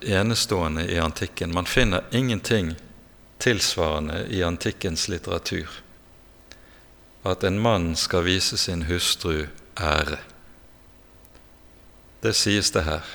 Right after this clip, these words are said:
og det er jo dette som vi har en speiling av i vigselsritualet i kirken hos oss. Vi taler om å elske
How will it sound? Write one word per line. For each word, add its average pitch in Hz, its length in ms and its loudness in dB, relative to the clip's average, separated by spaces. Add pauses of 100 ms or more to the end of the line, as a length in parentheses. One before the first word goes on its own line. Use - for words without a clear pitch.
og 98 80 -6
det 110 120 2
er 107 60 6
jo 95 80 4
dette 98 260 4
som 98 240 0
vi 90 120 2
har 87 240 6
en 82 160 -2 (280)
speiling 101 680 4
av 85 400 2
i 85 200 0
vigselsritualet 80 1120 0
i 78 80 -6
kirken 87 440 -2
hos 82 160 -2
oss. 123 220 2 (840)
Vi 101 80 -8
taler 98 480 4
om 82 240 0
å - 120 -4
elske 92 680 4